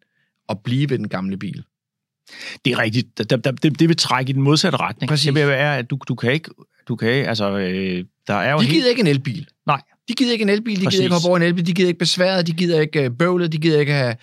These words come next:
Speaker 1: angst for ikke at komme frem. De vil
Speaker 2: Ja,
Speaker 1: have en
Speaker 2: du
Speaker 1: bil.
Speaker 2: har en campingvogn,
Speaker 1: Ja.
Speaker 2: så den kan du ikke bruge, så kan ikke trække
Speaker 1: Så
Speaker 2: på en elbil
Speaker 1: veterantræf,
Speaker 2: og så
Speaker 1: det bliver
Speaker 2: videre.
Speaker 1: bare det helt store, det bliver det nye
Speaker 2: Ja.
Speaker 1: sorte,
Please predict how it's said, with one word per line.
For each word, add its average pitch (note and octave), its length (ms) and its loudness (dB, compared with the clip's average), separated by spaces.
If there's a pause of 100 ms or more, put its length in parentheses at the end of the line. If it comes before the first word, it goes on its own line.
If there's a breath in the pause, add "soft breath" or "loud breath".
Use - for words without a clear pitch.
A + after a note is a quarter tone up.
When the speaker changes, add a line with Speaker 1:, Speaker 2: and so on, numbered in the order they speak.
(320 loud breath)
Speaker 1:
angst - 440 -4
for D3+ 200 0
ikke D3 120 0
at D#3+ 60 -4
komme C#3+ 220 -2
frem. G3+ 240 -2 (920 loud breath)
De A3 60 4
vil - 20 2
Speaker 2:
Ja, F3 180 2
Speaker 1:
have D#3 140 2
en A#2 60 -2
Speaker 2:
du A2+ 60 0
Speaker 1:
bil. B2+ 80 2
Speaker 2:
har C#3 160 2
en A#2+ 160 0
campingvogn, C#3 640 2
Speaker 1:
Ja. - 160 -2
Speaker 2:
så C3 120 -2 (180)
den C3 140 0
kan C3 80 -4
du A#2+ 100 0
ikke B2 140 -4
bruge, A#2+ 260 -2 (200)
så - 140 -10
kan A2 100 -4
ikke A2+ 100 -6
trække - 200 0
Speaker 1:
Så - 40 2
Speaker 2:
på E3+ 40 4
en D3+ 60 2
elbil D#3+ 80 2
Speaker 1:
veterantræf, D#3+ 640 0
Speaker 2:
og D#3+ 60 0
så E3 100 -8
Speaker 1:
det E3+ 100 0
bliver - 100 -2
Speaker 2:
videre. D#3+ 100 0
Speaker 1:
bare D#3 380 0
det C#3+ 120 0
helt F#3 220 2
store, D#3 360 0
det D#3 80 -2
bliver D#3 140 0
det D3 100 0
nye D#3 180 0
Speaker 2:
Ja. - 60 0
Speaker 1:
sorte, C3+ 360 0